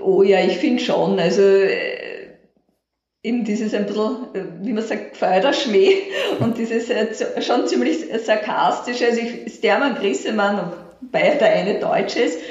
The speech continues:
aber offenbar sehr gut assimiliert, äh, die finde ich schon, äh, recht wienerisch und das finde ich auch ziemlich lustig.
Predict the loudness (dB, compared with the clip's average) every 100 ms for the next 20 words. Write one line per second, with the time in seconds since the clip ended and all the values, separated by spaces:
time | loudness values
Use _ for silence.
0 | -8 -2 0 2 0 0 0 0 0 0
1 | 2 2 2 -2 -2 0 0 0 -6 -8
2 | -6 -8 -8 -10 -10 -10 -2 0 2 2
3 | 0 0 2 4 4 4 4 4 4 4
4 | 0 -4 -2 0 0 -2 0 2 2 2
5 | 2 -2 -2 -2 -2 -4 -16 -20 -4 -2
6 | -2 -4 -6 -4 -4 -2 -2 -4 -4 -6
7 | -6 -6